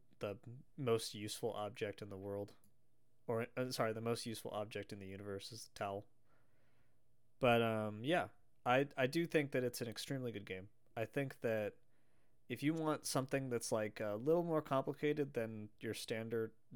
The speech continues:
roguelike style game, but still has that itch of, like, just one more run, like, I'm gonna go in and try again, I think that it's a very good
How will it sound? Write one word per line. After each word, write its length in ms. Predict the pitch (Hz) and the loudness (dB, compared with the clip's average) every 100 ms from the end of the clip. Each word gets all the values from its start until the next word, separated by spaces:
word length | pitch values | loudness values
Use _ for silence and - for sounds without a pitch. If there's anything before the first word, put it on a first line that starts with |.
| 120 | -4
roguelike 680 | 110 110 131 139 131 151 - | 2 2 2 0 -2 -2 -6
style 360 | - 165 151 156 | -4 0 2 0
game, 380 | 151 165 175 151 | 0 -2 -2 -4
but 160 | 110 - | -4 -4
still 280 | - 123 | 0 0
has 280 | 120 120 107 | 2 2 0
that 180 | 104 101 | -2 -4
itch 300 | 110 113 - | -2 -4 -4
of, 120 | 107 | -4
like, 380 | 101 101 90 - - - - - - - - - - - - - | -2 -2 -2 -8 -20 -20 -20 -20 -20 -20 -20 -20 -20 -20 -20 -16
just 320 | - 120 120 - | 0 2 2 0
one 140 | 117 | -2
more 200 | 113 113 | -2 -2
run, 440 | 107 104 107 107 | -2 -4 -4 -6
like, 220 | 101 101 110 | -6 -6 -4
I'm 140 | 107 | -6
gonna 120 | 101 | -6
go 300 | 104 117 110 | 0 2 2
in 120 | 107 | 0
and 100 | 104 | -6
try 200 | 101 107 | -4 -2
again, 360 | 104 104 104 135 - - - - - - - | -2 -4 -8 -8 -14 -20 -20 -20 -20 -6 2
I 120 | 131 | 2
think 340 | - 139 139 | 4 2 2
that 400 | - 117 110 104 - - - - | 2 4 2 0 -6 -20 -20 -2
it's 200 | 123 - | 0 2
a 80 | 113 | 2
very 340 | 113 110 110 | 2 2 2
good 480 | - 113 104 104 | 2 4 4 -2